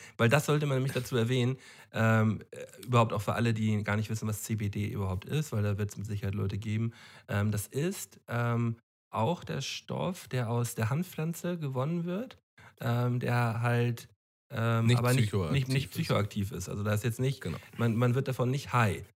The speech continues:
Speaker 1: jetzt so. Also du kriegst da nicht, äh, wenn du jetzt, äh, zum Beispiel ein C B D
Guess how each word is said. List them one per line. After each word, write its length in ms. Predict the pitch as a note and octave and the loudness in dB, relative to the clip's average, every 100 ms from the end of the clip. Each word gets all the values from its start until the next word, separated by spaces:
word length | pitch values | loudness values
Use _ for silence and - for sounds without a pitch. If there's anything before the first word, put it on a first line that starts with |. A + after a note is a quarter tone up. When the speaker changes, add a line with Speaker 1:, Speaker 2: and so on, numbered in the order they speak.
| - | -6
Speaker 1:
jetzt 200 | F#2+ - | -6 -4
so. 100 | G2 | -4
Also 120 | G2+ | -2
du 80 | G2+ | -2
kriegst 220 | G#2+ B2+ A#2 | -2 -2 0
da 80 | |
nicht, 300 | A#2 B2+ - | 0 0 -2
äh, 340 | A2 A2+ A#2 A2+ - - | -2 0 0 -2 -8 -8
wenn 140 | A#2 A#2 | -2 0
du 60 | |
jetzt, 260 | A2+ - - | 0 -2 -8
äh, 220 | G2+ G#2 | -4 -4
zum 140 | G2+ A2 | -2 -2
Beispiel 680 | G#2+ - G2+ G2+ G2+ F#2+ | -2 -2 0 0 0 -2
ein 360 | F#2+ G2 F2 G2+ | -4 -4 -4 -6
C 160 | - A2 | -4 -2
B 80 | |
D 320 | G#2+ G#2+ G#2+ | -2 0 -2